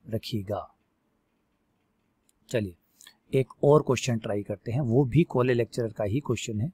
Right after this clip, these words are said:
एक चीज़ याद रखिएगा, बीटा गामा में ज़्यादा सामान नहीं है।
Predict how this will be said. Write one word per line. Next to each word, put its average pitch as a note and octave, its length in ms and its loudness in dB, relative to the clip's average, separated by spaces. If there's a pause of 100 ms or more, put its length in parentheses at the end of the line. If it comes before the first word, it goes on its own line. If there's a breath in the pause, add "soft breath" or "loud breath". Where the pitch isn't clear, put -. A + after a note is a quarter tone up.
(300)
एक C#3 200 6
चीज़ C#3 220 4
याद B2+ 240 6
रखिएगा, C#3+ 320 2
बीटा B2+ 340 4
गामा B2 280 4
में B2+ 160 2
ज़्यादा A#2+ 260 4
सामान A#2+ 420 6
नहीं A#2 340 6
है। D#2+ 140 -6